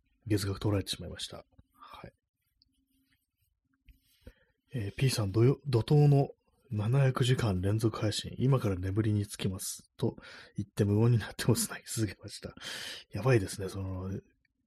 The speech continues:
可能なんで、理論的な、理論的、理論ってなんだって感じですけども、ね。可能なんですかね。延長チケットさえあれば。まあ、でも寝ちゃったら、あの、延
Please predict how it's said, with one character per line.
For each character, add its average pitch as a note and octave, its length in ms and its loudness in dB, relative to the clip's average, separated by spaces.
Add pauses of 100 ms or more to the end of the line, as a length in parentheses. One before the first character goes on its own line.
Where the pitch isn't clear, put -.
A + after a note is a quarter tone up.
(240)
可 - 180 -2
能 E3+ 200 6
な F3+ 120 10
ん C3 60 8
で、 F#2+ 120 2 (100)
理 B2 180 6
論 D#3+ 200 8
的 D3 160 8
な、 G2+ 120 4
理 A2 200 -2
論 B2+ 180 4
的、 - 140 0 (160)
理 G#2+ 80 -2
論 A#2 140 4
っ - 20 -8
て F#2+ 80 -2
な F#2 100 -6
ん F2+ 60 -6
だ - 20 -8
っ - 40 -12
て - 40 -16
感 F#2+ 140 -4
じ F#2 60 -6
で F2+ 40 -6
す - 100 -10
け - 60 -10
ど F2+ 80 -6
も、 E2+ 240 -8 (140)
ね。 - 160 -10 (580)
可 - 180 -2
能 C#3 140 6
な C#3 120 4
ん A2+ 40 0
で F2 100 -10
す - 120 -12
か F#2+ 80 -10
ね。 F2+ 320 -6 (180)
延 A#2 240 2
長 B2+ 180 4
チ - 120 -4
ケ - 80 2
ッ - 80 2
ト G#2 100 0
さ G#2+ 160 -2
え F#2+ 40 2
あ F#2+ 120 0
れ F#2+ 60 0
ば。 F2+ 240 -10 (160)
ま G#2+ 40 -4
あ、 - 20 -2
で G2 60 -2
も F#2+ 60 -2
寝 A2 140 4
ち - 80 6
ゃ - 20 8
っ F3+ 160 2
た D#3 120 0
ら、 B2 100 2
あ G2+ 40 4
の、 F#2 120 -2
延 A2+ 180 0